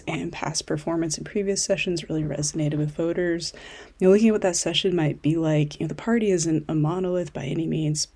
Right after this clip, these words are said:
but this does give them never seen before power to do things without any support from the other side of the aisle.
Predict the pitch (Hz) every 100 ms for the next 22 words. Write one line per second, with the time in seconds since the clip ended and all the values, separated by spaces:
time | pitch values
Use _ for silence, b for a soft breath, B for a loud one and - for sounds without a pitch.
0 | - 160 170 - 180 175 - 147 147 143
1 | 147 - 160 165 160 156 - 147 151 147
2 | 156 143 - 143 143 139 143 147 175 202
3 | 208 180 175 170 151 B B B B -
4 | 185 202 190 180 180 - 151 156 151 -
5 | 156 151 127 120 147 151 139 147 151 151
6 | 151 156 151 151 156